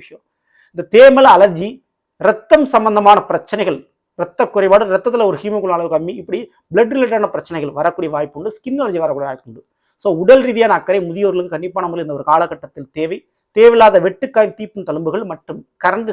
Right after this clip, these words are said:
சம்பந்தமான பிரச்சனைகள் ஒரு ஷாக் அடிக்கிறதுக்கு இதுக்கெல்லாம் வாய்ப்புகள் உண்டு. சரிங்களா? படிக்கின்ற மாணவர்களுக்கு விளையாட்டுத் துறையில் சாதித்து காட்டக்கூடிய வல்லமை உண்டு. படிக்கின்ற இடத்துல போட்டிகள்ல,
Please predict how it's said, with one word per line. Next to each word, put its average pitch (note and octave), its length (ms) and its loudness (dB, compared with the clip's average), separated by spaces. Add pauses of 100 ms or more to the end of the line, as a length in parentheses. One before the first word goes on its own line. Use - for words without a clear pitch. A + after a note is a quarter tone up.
சம்பந்தமான D#3+ 380 -8
பிரச்சனைகள் E3+ 320 -10
ஒரு - 120 -18
ஷாக் A3 240 -2
அடிக்கிறதுக்கு B2 400 -14
இதுக்கெல்லாம் D#3+ 320 -8
வாய்ப்புகள் B2+ 340 -12
உண்டு. G#2 140 -20 (300)
சரிங்களா? - 300 -20 (420)
படிக்கின்ற C#4+ 420 2 (140)
மாணவர்களுக்கு A3 600 4 (420)
விளையாட்டுத் C#4 520 6
துறையில் G#3 360 4 (580)
சாதித்து C4 400 4
காட்டக்கூடிய G3 420 2
வல்லமை F3 240 -2 (100)
உண்டு. C#3+ 160 -12 (180)
படிக்கின்ற A3 440 -4
இடத்துல F3+ 240 0 (200)
போட்டிகள்ல, G#3 580 2